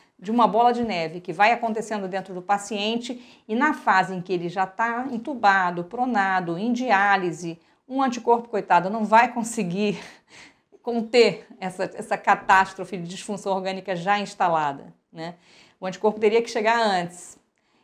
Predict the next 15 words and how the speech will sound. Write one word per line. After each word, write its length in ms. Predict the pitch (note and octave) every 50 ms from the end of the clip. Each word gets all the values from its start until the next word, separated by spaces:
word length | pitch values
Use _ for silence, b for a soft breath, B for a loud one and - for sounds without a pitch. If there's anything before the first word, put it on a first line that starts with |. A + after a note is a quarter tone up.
| _ _ -
E 60 | G3+
como 340 | - - C#4 C#4+ D#4 D#4+ -
que 80 | E4
você 320 | C#4 A#3 B3 A#3+ B3 B3+ G#3+
vai 160 | A3 A3+ A3+
fazer 720 | A3+ A#3 G#3+ F#3+ E3+ D#3 F3 F#3+ G3+ G#3 A3 A3+ A#3+ B3 - - _ _ _ _ _ _ _ _ _ _
transfusão 540 | - F#3 F#3+ F3+ - - E3+ E3 F#3+ G#3+ A3+
de 140 | A3 A3+
plasma 680 | A3 - G3 F3+ F3+ F#3+ G3 G3+ G3+ F#3+ G#3 G3+ G3 G3
num 220 | G3 F#3+ G3 G3+
caso 400 | G3 - G#3+ G3+ G3+ G3+ G3 A3
leve 480 | G#3 G3+ G3 G3+ G#3 G3+ G3 E3+ F3 E3+
também, 500 | E3 F3+ F3 E3 D#3+ D3 C#3 - F3 - _ _ _
né? 360 | F3+ F#3 G3 G3+ G#3+ A3 A3 b b b b b b b b b _
Então, 360 | - A#3 B3+ B3+ - - -